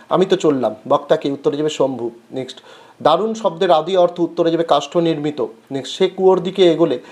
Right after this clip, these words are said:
হঠাৎ একটা প্রশ্ন জাগলো ওর মনে। প্রশ্নটি কি? উত্তরে যাবে মর্দানা কোথা থেকে এসেছে। অথবা প্রশ্ন, পড়তে জানে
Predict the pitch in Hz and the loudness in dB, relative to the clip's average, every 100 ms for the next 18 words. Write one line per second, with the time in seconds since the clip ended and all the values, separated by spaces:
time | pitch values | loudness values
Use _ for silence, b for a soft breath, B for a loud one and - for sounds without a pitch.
0 | B B B 151 208 208 185 185 175 175 | B B B 0 2 0 -2 -4 -2 -2
1 | - 170 156 143 147 127 127 120 175 170 | 0 2 2 2 0 0 -2 -2 -2 0
2 | 185 175 170 143 - 160 160 160 139 135 | 0 -2 -2 -4 0 0 2 2 2 2
3 | 151 160 165 - 147 156 143 113 - - | 2 2 0 -6 -8 -6 -4 -6 -8 -14
4 | - _ _ _ _ _ _ _ - 151 | -16 _ _ _ _ _ _ _ 2 4
5 | 180 180 180 156 147 170 180 190 180 156 | 6 4 2 -6 -4 -2 -2 2 2 2